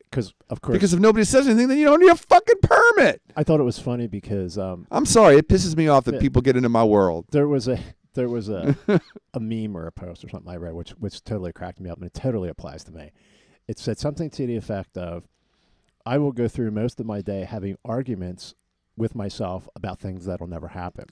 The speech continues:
Speaker 2: Exactly. <laughs>
Speaker 1: So I believe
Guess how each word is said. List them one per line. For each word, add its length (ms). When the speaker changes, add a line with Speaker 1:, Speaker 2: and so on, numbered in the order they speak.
Speaker 2:
Exactly. 760
<laughs> 120
Speaker 1:
So 280
I 180
believe 640